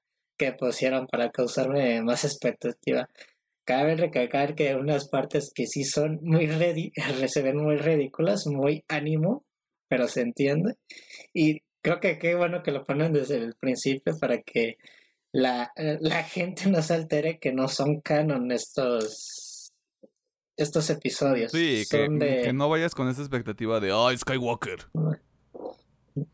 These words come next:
Speaker 2: No.
Speaker 1: Digo, a mí el que me interesa es el, para escucharme mamador, el de, el que al estilo samurái, ¿cómo es este señor?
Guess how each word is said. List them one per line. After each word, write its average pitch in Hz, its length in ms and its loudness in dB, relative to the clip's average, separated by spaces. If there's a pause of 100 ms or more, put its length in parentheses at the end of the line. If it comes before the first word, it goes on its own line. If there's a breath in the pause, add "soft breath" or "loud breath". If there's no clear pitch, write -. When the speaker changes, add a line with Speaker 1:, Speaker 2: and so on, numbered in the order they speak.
(1900)
Speaker 2:
No. - 240 -12 (160)
Speaker 1:
Digo, 170 600 2 (520)
a 156 160 0
mí 165 120 0
el 190 140 -4
que 165 100 2
me 151 100 2
interesa 143 500 0
es 156 140 0
el, 120 540 0 (1200 loud breath)
para 131 220 0
escucharme 139 1000 2 (440)
mamador, 127 520 0
el 139 180 0
de, 120 380 2
el 113 80 -10
que 120 360 0
al 117 180 0
estilo 143 360 2
samurái, 127 540 0
¿cómo 139 220 -2
es 151 120 -2
este 117 920 0
señor? 117 520 -4